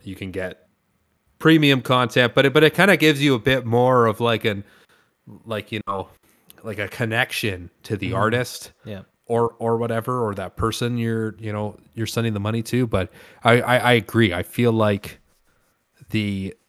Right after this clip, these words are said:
Speaker 1: just the tip <laughs> jar is just, like, because it's like when you go to the store, like, any, like, if I go to Tim Hortons now, right? I go to
Speaker 2: Okay.
Speaker 1: Tim Hortons and I buy a coffee, like,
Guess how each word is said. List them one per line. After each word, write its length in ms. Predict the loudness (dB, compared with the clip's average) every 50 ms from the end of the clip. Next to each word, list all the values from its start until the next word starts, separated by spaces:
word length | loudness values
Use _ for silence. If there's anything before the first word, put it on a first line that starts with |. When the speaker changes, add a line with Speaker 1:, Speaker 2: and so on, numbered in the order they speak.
| _ _ _ _ _ _ _ _ _ -20 _ _
Speaker 1:
just 280 | -4 -4 -4 -4 -4 -8
the 80 | -10
tip 300 | -8 -2 -2 -2 -2 0
<laughs> 100 | 0 0
jar 340 | 0 0 0 -2 -2 -2 -2
is 160 | -4 -6 -6 -8
just, 240 | -8 -8 -4 -2
like, 220 | 0 0 0 0 -2 -8 -18 0 2
because 320 | 2 4 6 4 4 6
it's 160 | 4 4 6 6
like 220 | 6 6 6 6
when 140 | 4 4 4
you 140 | 4 2 4
go 180 | 4 4 4
to 60 | 6 4
the 140 | 2 0
store, 400 | 0 -2 -2 0 2 2 2 2
like, 200 | 0 -2 -2 -2 -2
any, 440 | 0 0 0 2 0 -2 -4 -6 -8 _ _ _ _ _ _ _ _ _ _ _ _
like, 360 | -2 -2 -2 -2 -6 -14 _ _
if 140 | -4 0 2
I 100 | 2 4
go 100 | 4 2
to 60 | 2
Tim 240 | 0 0 0 0 2
Hortons 460 | 2 2 2 2 2 0 -6 -8 -8 -10
now, 220 | -10 -10 -12 -14 _ _ _ _ _ _ _ _ _ _ _ _ _ _ _
right? 280 | 0 0 2 2 0 -2 -8 -6 -4
I 80 | 0 2
go 80 | 2 2
to 60 | 2
Speaker 2:
Okay. 60 | 4 2
Speaker 1:
Tim 120 | 2 4
Hortons 420 | 4 4 4 4 4 2 0 0
and 100 | 0 0
I 60 | 0 0
buy 220 | 2 2 2 2
a 60 | 2
coffee, 640 | 2 2 2 2 2 2 0 -4 -8 -8 -8 -12 -14 _ _ _ _ _ _ _ _ _ _ _ _ _ _
like, 320 | -4 -4 -2 -2 -4 -6